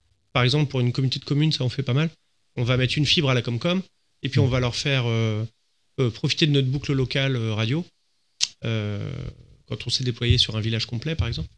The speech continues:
Speaker 1: bah, on peut relier tous les services techniques et communaux, intercommunaux,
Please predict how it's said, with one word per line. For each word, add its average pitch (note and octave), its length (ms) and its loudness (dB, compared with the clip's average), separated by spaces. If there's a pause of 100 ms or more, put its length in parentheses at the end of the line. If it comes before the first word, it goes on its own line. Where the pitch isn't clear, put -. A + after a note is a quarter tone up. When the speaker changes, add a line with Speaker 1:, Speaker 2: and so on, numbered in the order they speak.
(180)
Speaker 1:
bah, A#2 80 -8
on G#2+ 40 -8
peut A#2 140 -10
relier A#2 360 -4
tous - 120 -16
les B2+ 60 -2
services G#2+ 280 -2
techniques C#3 460 -6
et B2+ 60 -4
communaux, A#2+ 400 -4
intercommunaux, A#2+ 640 -4